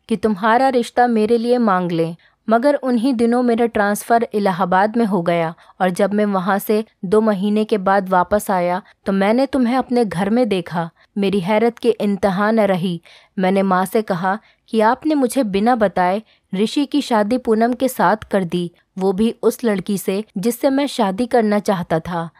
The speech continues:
माँ मेरी आंखों में आंखें डालकर बोली, "मैं कुछ नहीं जानती, बस ये लड़की तुम्हारे बड़े भाई की दुल्हन है, अब तुम इसका आदर करना।" मैं बहुत ज़्यादा हैरान था कि मेरी सगी माँ मेरे साथ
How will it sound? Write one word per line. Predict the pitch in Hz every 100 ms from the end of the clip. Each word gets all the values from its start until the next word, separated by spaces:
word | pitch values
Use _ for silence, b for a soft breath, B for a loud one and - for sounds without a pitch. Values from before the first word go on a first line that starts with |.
| b -
माँ | 196 220 262
मेरी | 277 277
आंखों | 247 220 -
में | 247 233
आंखें | 208 220 247
डालकर | 196 196 226 220
बोली, | 190 175 180 190 - b 196
"मैं | 214
कुछ | 277 269 262
नहीं | 202 226
जानती, | 190 175 180 185 175 b b -
बस | 196 208 240
ये | 226
लड़की | 208 196 226
तुम्हारे | 220 214 202 208
बड़े | 190 196 214
भाई | 202 185 190
की | - 220
दुल्हन | 202 185 180 175
है, | 170 165 b b
अब | 190 180 -
तुम | 254
इसका | 269 - 269
आदर | - 170 180 214
करना।" | 214 190 175 165 160 - _ -
मैं | 196
बहुत | 190 196 269
ज़्यादा | 269 247 240
हैरान | 262 190 185 196 214
था | 180 175 170 b _
कि | 208
मेरी | 208 233 277
सगी | - 233 214 240
माँ | 240 214 220
मेरे | 214 208 214
साथ | 226 220